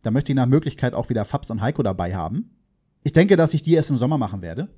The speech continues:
Ich will nicht zu viel auf einmal machen. So ein bisschen in die Lä-, in die Länge ziehen, weil, äh, so viel Ideen habe ich auch nicht. Ich muss auch ein bisschen was zu dem Thema zu erzählen haben, deswegen bleibt nicht so viel an Themen übrig.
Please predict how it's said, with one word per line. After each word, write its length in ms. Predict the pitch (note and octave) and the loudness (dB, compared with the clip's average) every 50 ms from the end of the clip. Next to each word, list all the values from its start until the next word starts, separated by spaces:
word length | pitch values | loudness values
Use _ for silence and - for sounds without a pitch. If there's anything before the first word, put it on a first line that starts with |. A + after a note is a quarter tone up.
| _ _ | _ _
Ich 160 | - G#2 - | -12 -4 0
will 140 | C3 C3+ C#3 | 2 4 4
nicht 320 | C#3 C3 C3 C3 - - | 4 2 0 -2 -4 -8
zu 80 | - B2 | -10 -6
viel 180 | - - A#2+ G#2 | -4 -4 -4 -4
auf 140 | F#2 - | -4 -6
einmal 240 | - F#2+ G2+ A2 A2+ | -6 -4 -2 -2 -2
machen. 340 | A2+ A2 - C3 C3+ - _ _ _ _ _ _ _ _ _ _ _ _ _ _ _ | -2 -4 -6 -10 -12 -12 _ _ _ _ _ _ _ _ _ _ _ _ _ _ _
So 100 | _ - | _ -8
ein 40 | A2 | -6
bisschen 240 | C3 C#3+ - D3 C3+ | -6 -4 -2 0 0
in 100 | B2 A2+ | 2 2
die 60 | A2+ | 2
Lä-, 220 | A#2 B2 C#3 C#3 - | 2 2 2 2 2
in 100 | C3 B2+ | 2 4
die 60 | A#2+ | 4
Länge 260 | A#2 B2 C#3+ C#3+ B2+ | 4 4 2 2 -2
ziehen, 260 | D3 - A2 A#2+ C3+ G#2+ | -4 -4 -6 -4 -4 -2
weil, 320 | F#2+ F#2+ G2 G2+ G2+ G#2 | -2 -2 -2 -2 -4 -4
äh, 220 | G#2 G2+ G2 G2 | -4 -4 -4 -4
so 100 | G2 G2+ | -6 -8
viel 300 | G2+ - - A2 G#2 G2+ | -8 -6 -4 -4 -4 -2
Ideen 340 | G#2+ - A2 A2+ A2 G2+ G2+ | -4 -4 -4 -2 -2 -2 -2
habe 120 | G#2 G2+ G2+ | -4 -6 -6
ich 100 | - D2 | -8 -10
auch 160 | G#2 - - | -10 -10 -10
nicht. 260 | G2+ - - - _ _ _ _ _ _ _ _ _ _ | -10 -10 -12 -16 _ _ _ _ _ _ _ _ _ _
Ich 80 | - | -2
muss 120 | C3 C3 B2+ | 0 2 4
auch 100 | D3 C3 | 4 4
ein 60 | C#3 | 4
bisschen 240 | D3 D3 - C#3+ C3 | 4 4 4 4 2
was 140 | C3+ C3+ - | 2 2 2
zu 80 | C3+ | 0
dem 140 | C3 B2 B2+ | 0 2 2
Thema 240 | - C#3+ C#3+ C3 B2 | 4 4 4 2 2
zu 100 | - C3 | 2 0
erzählen 380 | A2+ A2+ - C3 C3 C#3 B2 | 0 0 0 0 0 2 2
haben, 160 | A2 G#2 A2 A2 | 0 0 0 -2
deswegen 280 | G#2+ - A2+ G#2 G#2 | -2 -2 -2 -2 0
bleibt 220 | G2 G#2 A2+ - - | 0 0 -2 -2 -4
nicht 100 | A2 - | -6 -6
so 100 | - - | -6 -6
viel 140 | - G2+ E2+ | -6 -6 -6
an 100 | E2 F2 | -6 -4
Themen 200 | - F#2+ F#2 F2+ | -4 -4 -4 -4
übrig. 400 | A2 - - E2 D#2 - _ | -6 -6 -8 -8 -10 -10 _